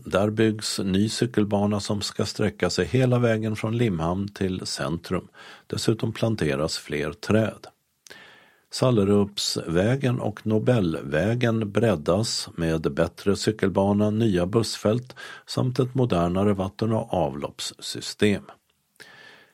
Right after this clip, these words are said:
Styrmansbron är en ny bro som ska byggas tvärs över bassängkajen så att det blir enklare att ta sig till och från Västra hamnen.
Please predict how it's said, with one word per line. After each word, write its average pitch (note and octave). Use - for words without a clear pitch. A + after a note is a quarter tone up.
Styrmansbron C#3
är D2+
en E2
ny F#2
bro A#2+
som A2
ska -
byggas G2+
tvärs -
över G2
bassängkajen F#2+
så -
att B2+
det B2
blir A#2+
enklare F#2
att G2+
ta G2+
sig -
till D#2
och F2+
från C#2
Västra D2
hamnen. D2+